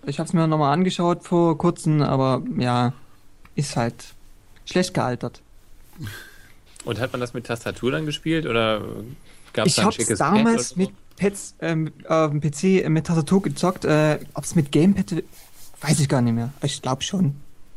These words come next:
Speaker 1: Es lief ja unter dos noch.
Speaker 2: Ja. Oder mit der Maus vielleicht, das wäre wenigstens schon analog.
Speaker 1: Nee, nee. Ich glaub,
Speaker 2: Ging
Speaker 1: nur
Speaker 2: nicht.
Speaker 1: mit Tastatur ging's. Mit
Speaker 2: Aha.
Speaker 1: Gamepad kann ich mich jetzt nie erinnern, dass man da irgendwas einstellen könnte, weil das Menü war
Speaker 2: <laughs>
Speaker 1: ziemlich einfach.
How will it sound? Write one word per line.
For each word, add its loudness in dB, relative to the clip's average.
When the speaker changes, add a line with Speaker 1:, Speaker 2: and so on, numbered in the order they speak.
Speaker 1:
Es -4
lief 4
ja 2
unter 2
dos -2
noch. -4
Speaker 2:
Ja. -6
Oder -4
mit -8
der -10
Maus -4
vielleicht, -4
das -4
wäre 0
wenigstens -4
schon -6
analog. -2
Speaker 1:
Nee, 4
nee. 2
Ich -12
glaub, 0
Speaker 2:
Ging -2
Speaker 1:
nur 6
Speaker 2:
nicht. 6
Speaker 1:
mit 4
Tastatur -4
ging's. -6
Mit -2
Speaker 2:
Aha. 0
Speaker 1:
Gamepad 0
kann 2
ich 2
mich 2
jetzt -2
nie 4
erinnern, 0
dass -4
man 0
da 2
irgendwas 6
einstellen 2
könnte, 2
weil 2
das 2
Menü 6
war 2
Speaker 2:
<laughs> -4
Speaker 1:
ziemlich 0
einfach. -2